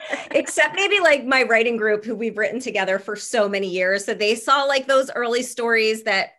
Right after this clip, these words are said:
Speaker 2: really deserve to stay hidden, period. <laughs>
Speaker 1: Right, right.
Speaker 2: They were really didactic. I mean, I think for me, coming from the background of a teacher, like, I just had, like, a really, like,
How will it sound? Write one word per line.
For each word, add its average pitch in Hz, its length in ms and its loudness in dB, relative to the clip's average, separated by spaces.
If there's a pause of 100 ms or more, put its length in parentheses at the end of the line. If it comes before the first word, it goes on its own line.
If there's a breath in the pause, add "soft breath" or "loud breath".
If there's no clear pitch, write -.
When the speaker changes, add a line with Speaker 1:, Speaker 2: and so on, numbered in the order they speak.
(320)
Speaker 2:
really 196 420 0
deserve 190 440 -4
to - 100 -14
stay 180 300 -2
hidden, 196 580 -6 (100)
period. 202 500 -2
<laughs> 302 200 2
Speaker 1:
Right, 311 560 0 (160)
right. 381 320 2 (360)
Speaker 2:
They 302 120 4
were 320 220 4
really 339 300 0
didactic. 285 760 2
I 247 120 0
mean, 240 160 -2
I 240 100 0
think 254 240 -4
for 262 160 -4
me, 220 300 -2
coming 214 340 -4
from 196 500 -4
the 208 80 -6
background 202 400 -2
of 175 60 -10
a 180 60 -6
teacher, 233 480 -4
like, 196 200 -2
I 185 120 -2
just 196 200 -12
had, 202 200 -2
like, 190 160 -6
a 190 80 -6
really, 175 460 -6
like, 170 220 -8